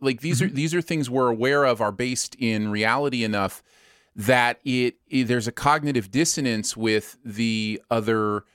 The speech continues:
Speaker 1: part of it that just feels so over the top, so fictional, so, like I
Speaker 2: Mm-hmm.
Speaker 1: said, it is, it is a horror movie. This is a horror film. Um, the way,
Speaker 2: Yeah.
Speaker 1: the way the music works is discordant, uh, and builds to, you know, like,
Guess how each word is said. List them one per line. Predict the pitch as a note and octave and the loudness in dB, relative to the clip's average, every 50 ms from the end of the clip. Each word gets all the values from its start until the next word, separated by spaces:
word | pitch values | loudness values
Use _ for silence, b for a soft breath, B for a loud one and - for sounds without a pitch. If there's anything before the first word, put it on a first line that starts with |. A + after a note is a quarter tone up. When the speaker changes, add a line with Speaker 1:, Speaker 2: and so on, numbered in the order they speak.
| _ _ _ _ _ - | _ _ _ _ _ -2
Speaker 1:
part | - D#3 D#3 D3 | 2 2 4 4
of | C#3 A#2+ | 2 0
it | B2 - | -2 -2
that | - A2+ | -2 -4
just | G#2+ A2 - - | -2 -2 -4 -4
feels | - C3+ C#3 C#3 C3+ B2+ A#2 | -2 -2 0 0 0 0 0
so | - - - B2 A2+ A2 A2 G#2+ G#2+ - | -2 0 2 2 4 4 4 2 2 2
over | - A#2+ A2+ G#2 G#2 G2+ | 0 0 0 0 -4 -6
the | F#2+ G#2 | -6 -8
top, | - - D3 D3 C#3 C3 B2 - - | -6 -2 0 2 4 2 2 0 -4
so | - - C3 A#2 G#2+ | -6 -2 -2 -2 -2
fictional, | - - - E3 - - - - D3+ C3+ C3 B2+ A#2+ A#2 A2+ G#2 | -2 -2 -4 -4 -4 -4 -4 -2 0 2 2 2 2 0 -2 -4
so, | - - - B2 A2+ A2 G#2+ G#2+ G#2+ G#2 G#2 G#2 - | -6 -4 0 0 2 2 4 2 2 2 0 -2 -2
like | B2 B2 B2+ C#3 | 0 0 2 2
I | D3 D3+ | 2 2
Speaker 2:
Mm-hmm. | |
Speaker 1:
said, | C3 - - - F#3+ G3 D#3 C3+ A#2+ C3+ | 0 0 0 2 2 4 4 2 0 -2
it | C#3 C#3 C3+ C3+ | -4 -4 -2 0
is, | C#3 C3+ C3 B2+ A#2 A#2+ - | 2 2 2 0 -2 -4 -4
it | D3+ C#3+ | 0 0
is | D3 B2 C3 | 2 2 2
a | C3+ B2+ | 0 -2
horror | G#2 - - D3 D#3 C#3 A#2 G#2 F#2+ | -2 0 2 2 2 4 2 0 0
movie. | F#2 F2+ E2+ - - - - | -2 -6 -8 -8 -12 -8 -2
This | C#3 D#3+ - A3 | -2 0 0 -2
is | G#3 F#3+ | -2 -4
a | G#3+ F#3+ D#3+ | -6 -6 -6
horror | B2+ - - D3 D3+ C#3 A#2+ G2 F#2 | -10 -6 0 2 2 4 4 2 0
film. | - - - E2+ D2 - - A#2 - b b b b b b - | -2 -6 -8 -10 -10 -10 -14 -18 -20 b b b b b b 0
Um, | A2 A2 A2 G#2+ G#2+ G#2+ A2 A2+ A2 | 0 2 2 2 2 0 0 -2 -2
the | A#2+ A#2 | 0 2
way, | A#2+ B2 A#2+ | 2 2 2
Speaker 2:
Yeah. | G#2+ G#2+ | 0 0
Speaker 1:
the | G2+ A2 G#2 | -2 -2 0
way | A2+ A2 G2+ | 2 0 0
the | G2 F#2+ | 0 0
music | G2 G#2+ C3 E3+ E3+ D3+ F3+ E3+ - - | 2 2 2 2 0 -2 -4 -6 -2 -2
works | E3 E3 E3 D#3+ - - - - - | 0 0 0 -2 -4 -6 -6 -6 -2
is | - C#3+ C3 A2+ A2 | 0 0 0 -2 -4
discordant, | G#2 A2+ A2 - - - - E3+ E3+ F3 D#3+ D#3+ D#3 D3+ C#3+ - - - - - | -4 -4 -4 -4 -6 -2 0 2 2 2 2 0 -2 -2 -6 -8 -12 -14 -6 -2
uh, | G2+ F#2+ F#2+ F#2 F2+ - | 0 0 2 0 0 -2
and | - G#2 G#2 G2+ F#2+ | -2 -2 -2 0 2
builds | A#2+ B2 C3 C3 B2+ A#2 A2+ - - | 2 4 4 4 2 0 -4 -8 -12
to, | - - A#2+ A2 G#2 G2+ G2 F#2 | -6 -2 0 0 0 0 -2 -2
you | - G#2+ G2+ | -2 -2 -2
know, | G2 F#2+ F#2+ | 0 0 0
like, | F#2+ F#2+ F#2+ F#2 - _ | 0 -2 -4 -4 -8 _